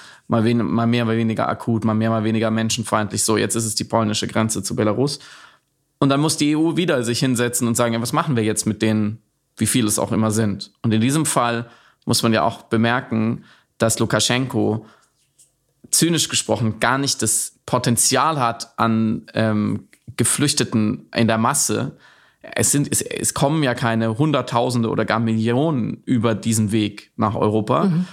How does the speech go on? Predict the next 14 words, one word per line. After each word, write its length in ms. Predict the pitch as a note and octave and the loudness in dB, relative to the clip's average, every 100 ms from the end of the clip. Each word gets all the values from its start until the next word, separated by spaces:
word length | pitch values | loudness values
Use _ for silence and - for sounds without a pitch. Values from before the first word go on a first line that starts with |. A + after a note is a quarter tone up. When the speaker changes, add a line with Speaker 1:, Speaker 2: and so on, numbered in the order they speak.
| - | -4
Speaker 1:
sondern 240 | A2+ A#2 | 0 2
es 80 | A2 | 2
sind 200 | B2 F3+ | 2 2
Speaker 2:
Mhm. 40 | G3 | 0
Speaker 1:
ein 200 | A2+ A2 | -2 -2
paar 460 | - B2 C3+ C#3 - | 0 2 2 -2 -2
wenige 380 | A2+ C3+ B2+ A#2 | 0 2 2 0
Tausend, 560 | - A#2 A#2+ A2+ G#2 | 0 0 2 0 0
wie 100 | A2+ | -2
du's, 380 | A2+ A2 - - - | 0 -2 -4 -6 -2
äh, 400 | G#2+ G#2+ A2 - _ _ _ | 2 2 0 -6 _ _ _
richtig 280 | A#2+ B2+ - | -2 0 0
beschrieben 380 | A#2+ - B2+ A#2 | 0 0 2 2
hast, 280 | G#2 - | 0 -2